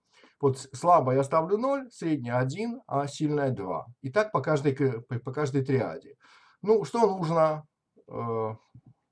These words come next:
вот что есть у Наполеона? Так? У него есть, г-, э, как это, ш-, как говорил Суворов, что нужно на войне? Быстрота, глазомер, натиск. Глазомер нужен.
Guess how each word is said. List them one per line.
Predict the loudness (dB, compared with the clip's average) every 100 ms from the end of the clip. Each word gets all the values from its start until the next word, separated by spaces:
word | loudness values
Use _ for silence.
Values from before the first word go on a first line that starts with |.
| _
вот | -6 -6 -4
что | 0 2
есть | 2 2
у | 2
Наполеона? | 2 4 2 2 -2 -10 _ _ _ _ _
Так? | -6 -6 -12 _ _ _ -4
У |
него | 0 2
есть, | 2 2 0
г-, | -4 -4 -4 -4 -6 -8
э, | -4
как | -4 -4
это, | -10 -14
ш-, | -10
как | -6 -4
говорил | -4 -6
Суворов, | -4 -2 -2 -2
что | -2 0
нужно | 2 2 2
на |
войне? | 4 2 -2 -6
Быстрота, | -4 -2 2 2 2
глазомер, | 2 4 4 2
натиск. | 0 -6 -10 -10 2
Глазомер | 4 4 2
нужен. | 0 0 0 -6